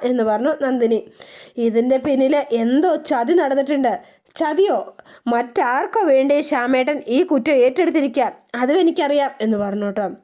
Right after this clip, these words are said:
നന്ദിനി, ഞാൻ ചെയ്ത കാര്യത്തെപ്പറ്റി എനിക്ക് നല്ല പൂർണ്ണമായിട്ടുള്ള ബോധ്യമുണ്ട്. അതുകൊണ്ടാ നിങ്ങളൊക്കെ കരുതുന്നത് പോലെ എന്നെ ആരും ഒ-, ഒരിടത്തും ചതിച്ചിട്ടില്ല, ഭീഷണിപ്പെടുത്തിയിട്ടുമില്ല. ഞാൻ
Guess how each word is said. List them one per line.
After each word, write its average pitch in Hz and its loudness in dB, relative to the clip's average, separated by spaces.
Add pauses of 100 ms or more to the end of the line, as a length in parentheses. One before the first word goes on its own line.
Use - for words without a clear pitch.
(360)
നന്ദിനി, 240 2 (480)
ഞാൻ 381 2
ചെയ്ത 240 2
കാര്യത്തെപ്പറ്റി 254 0 (180)
എനിക്ക് 240 -2
നല്ല 254 0
പൂർണ്ണമായിട്ടുള്ള 262 0
ബോധ്യമുണ്ട്. 247 2 (420)
അതുകൊണ്ടാ 285 2 (400)
നിങ്ങളൊക്കെ 277 2
കരുതുന്നത് 269 2
പോലെ 262 2
എന്നെ 302 2
ആരും 294 2 (120)
ഒ-, 269 0
ഒരിടത്തും 415 0
ചതിച്ചിട്ടില്ല, 294 0
ഭീഷണിപ്പെടുത്തിയിട്ടുമില്ല. 311 2 (520)
ഞാൻ 226 2